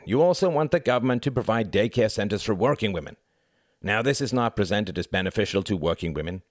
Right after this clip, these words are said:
or pregnant women, but women as a whole. It is a woman's issue, you say, but let me ask you this. How do the higher taxes required to pay for these programs benefit a woman with a good marriage, raising her children, whose husband has a job? Could we not say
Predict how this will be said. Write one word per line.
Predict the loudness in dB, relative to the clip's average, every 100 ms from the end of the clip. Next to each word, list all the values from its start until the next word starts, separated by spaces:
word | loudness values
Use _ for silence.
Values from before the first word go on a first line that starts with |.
| _
or | 0 0
pregnant | 0 -4 -6 -10
women, | -6 -2 0
but | 0 2
women | 0 0
as | 0 0
a | 0
whole. | 0 -2 -4 _ _ _ _ -4
It | -2
is | 2
a | 0 2
woman's | 2 2 2
issue, | 0 0 0 -2
you | -4 -4
say, | -4 -2
but | 0 0
let | 0
me | 0
ask | 0 -2 -4
you |
this. | -4 -6 -10 -12 _ _ _ _ _
How | -2 0 2
do | 2
the | 0
higher | 0 0 -2
taxes | -2 -4 -4 -6 -6
required | -6 -4 -4 -4
to | -4
pay | -2 0
for | -2 -4
these | -2 -2
programs | 0 0 2 0 -2 -2
benefit | -2 0 0
a | 0
woman | 0 0 -2 -4
with | -4
a |
good | -4 -4
marriage, | -4 -6 -8 -10 _ _ -2
raising | 0 0 -2
her | -2
children, | -2 -4 -4 -8 _ _ -2
whose | -2
husband | -2 -4 -2 -2
has | -4
a | -2
job? | -2 -2 -4 -10 _ _ _ _ _ _ _ _ _ _
Could | -4 -2 -2
we | -4
not | -4 -6
say | -8 -8 -6 -6 -10